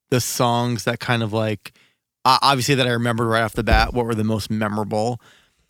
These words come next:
And I found that I think my list kinda consists of songs where the theme is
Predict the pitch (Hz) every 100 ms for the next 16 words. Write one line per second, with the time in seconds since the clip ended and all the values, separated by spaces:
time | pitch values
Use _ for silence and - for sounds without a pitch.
0 | _ _ _ 120 113 110 120 117 135 131
1 | 127 120 _ _ _ - _ _ - _
2 | _ - 117 127 117 120 113 117 - -
3 | 113 110 110 - 117 - 117 101 - -
4 | 110 113 107 110 110 107 98 - - _
5 | _ 110 117 110 - - 123 123 127 131
6 | 135 120 _ _ _ - 117 104